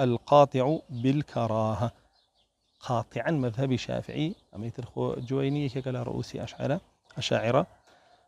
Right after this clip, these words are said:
لەسەر ئەوەیە کە حرامە سوێن بخورێ بە غەیری ئەڵڵا جەلە جەلالوهو. فإن اعتقد المخلوق به ما يعتقد في الله، المحلوف به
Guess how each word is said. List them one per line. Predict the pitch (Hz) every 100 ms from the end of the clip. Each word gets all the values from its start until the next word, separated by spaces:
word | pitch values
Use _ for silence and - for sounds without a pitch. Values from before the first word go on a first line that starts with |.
| _ _ - 127
لەسەر | 123 - 170 -
ئەوەیە | 151 165 180 190 196 - _ _ _ _ _ _ -
کە | 127
حرامە | - 139 160 160 135 -
سوێن | 175 170
بخورێ | 170 185 170
بە | 147
غەیری | 139 127
ئەڵڵا | 120 117 110
جەلە | 110 107
جەلالوهو. | 110 110 107 98 - _ _ _ - - - _ _ _ -
فإن | 135 147
اعتقد | 147 127 185 - 135 120 107 - _ _ _ _ _ _ _
المخلوق | 139 139 139 131 156 160 - 131
به | 135 123 104 - _ _ _ _ _ _
ما | 135 139 135
يعتقد | 135 127 165 - 147 131
في | - 135
الله، | 131 127 135 135 139 147
المحلوف | 135 123 160 147
به | 143 143 117